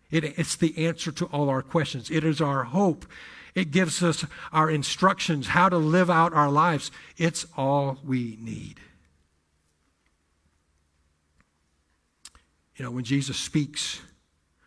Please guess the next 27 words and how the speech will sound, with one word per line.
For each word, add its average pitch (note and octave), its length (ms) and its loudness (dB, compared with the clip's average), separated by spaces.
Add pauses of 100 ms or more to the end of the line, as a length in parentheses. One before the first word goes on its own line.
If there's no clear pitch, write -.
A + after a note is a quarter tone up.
(520)
we C#3+ 140 2
want C#3+ 240 -2
to A#2 60 -6
hurry C3+ 420 0
up B2+ 280 -4
and A2+ 100 -6
listen. A#2 300 -6
We C3 160 -2
want C#3 300 -6
to C3 120 -8
be G#2+ 320 -10 (840)
quick - 500 -4
to C3 140 -2
hear. G#2+ 400 -6 (1500)
So D#3+ 160 2
even E3 160 2
this C#3+ 220 0
morning, C3 440 2 (760)
as C3+ 120 -10
we C3 160 0
read B2+ 480 -2
the D#3 100 4
word, D3 400 2
when B2 160 -4
we A2+ 300 -8 (100)
gather, C#3 600 -4
you B2 100 -18